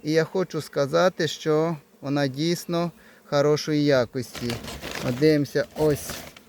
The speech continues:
віск, який... Це мій забрусний віск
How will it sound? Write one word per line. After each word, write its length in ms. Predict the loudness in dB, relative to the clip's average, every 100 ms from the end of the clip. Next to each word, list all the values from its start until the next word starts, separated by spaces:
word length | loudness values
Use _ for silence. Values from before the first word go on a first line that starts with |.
| _ -20 -20 -20 -20 -20 -20 -20 -20 -20 -20 -20 -16 -8
віск, 460 | -2 0 0 -2
який... 680 | 0 0 0 -2 0 -2 -6 -20 -20 -20 -20 -8
Це 180 | -2 0
мій 320 | 2 2 0
забрусний 680 | 4 4 4 -2 -4 -4 -2
віск 280 | -4 -6